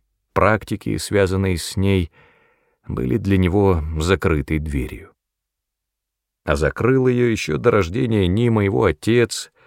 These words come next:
Исаак Голдман, который приехал в Америку из Восточной Европы без гроша в кармане, но зато убеждённым социалистом.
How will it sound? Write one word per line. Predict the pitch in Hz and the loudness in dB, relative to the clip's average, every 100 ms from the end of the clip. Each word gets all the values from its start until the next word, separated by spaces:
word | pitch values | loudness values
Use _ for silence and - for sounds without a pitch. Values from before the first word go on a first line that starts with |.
| _ | _
Исаак | - 76 110 120 69 | -4 -2 0 0 -2
Голдман, | 73 120 131 120 117 120 | 0 4 4 4 2 2
который | - - 131 127 110 | 0 -4 -2 -4 -2
приехал | 92 117 131 127 104 | 0 0 0 0 4
в | |
Америку | 92 110 117 107 120 | 4 4 0 0 0
из | 98 73 | 0 0
Восточной | 73 71 - 64 - 107 | -2 -2 -4 -6 -2 0
Европы | 90 95 104 98 98 | 2 4 4 4 0
без | 87 82 73 | 0 0 -2
гроша | 69 82 80 - 85 | 0 2 4 4 0
в | - | 0
кармане, | - 62 65 123 127 120 | -2 -2 0 2 2 0
но | 127 | 0
зато | 123 - 120 110 - - - - | -2 2 4 4 -2 -20 -20 -10
убеждённым | 117 107 87 69 95 92 87 80 | 0 2 2 4 6 6 4 2
социалистом. | - 87 92 87 67 - - - | -2 -4 -2 -2 -4 -8 -12 -18